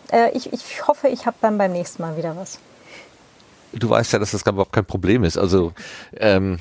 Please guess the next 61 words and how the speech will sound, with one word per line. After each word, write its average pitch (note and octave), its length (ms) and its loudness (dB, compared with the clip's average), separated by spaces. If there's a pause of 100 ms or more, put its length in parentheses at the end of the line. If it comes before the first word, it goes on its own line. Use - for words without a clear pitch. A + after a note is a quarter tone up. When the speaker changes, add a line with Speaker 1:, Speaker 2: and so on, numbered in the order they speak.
(100)
Speaker 2:
es, E2 420 -2
ich - 220 -8 (140)
weiß, A#2+ 280 2
wenn G#2+ 120 2
ich F#2+ 80 2
so G#2 100 2
abfrage, A2 640 2
dann G2 180 2
ent-, F#2 1200 -2
entsteht A2 320 0
da G#2+ 80 6
Druck, A2+ 300 0
aber F2 300 4
es, F#2+ 180 2
es - 240 -2
ist - 380 -4 (240)
völlig C#3+ 280 -2
klar, A2+ 340 -2
völlig - 260 -2
einfach A2+ 360 -2
zu - 140 -4
sagen, G#2 320 2
„Nö, C#3+ 160 4
hab A#2+ 160 0
ich - 140 -12
nicht, D#2 160 -6 (120)
ich - 120 -10
hab, A#2+ 180 0
ich G#2 160 -10
hab - 160 0
nix.“ - 220 -10 (420)
Oder F2+ 320 2 (380)
dann G#2 280 0
ist G2+ 140 0
es A2 140 -2
ja, F#2 180 2
wie, E2 160 2 (160)
wie G2 100 4
war A2 100 6
das G#2 120 -2
früher B2+ 240 4
genannt? A#2 320 0
Melanie F#2 400 2
hatte D#2+ 160 -2
das, D#2 160 0
glaub E2 160 0
ich, D#2+ 80 -2
Mut G2 460 0
zu A2+ 100 2
keinem F#2+ 240 2
Blütenschatz. D#2+ 680 -2
Das D#2+ 180 -2
ist - 140 -12
noch D#2+ 100 -6
irgendwie E2+ 240 0
auf - 160 -8
ihr, F2 300 2
auf D#2 100 -4
ihren D#2 220 -2
Mist - 260 -4
gewachsen. - 460 -8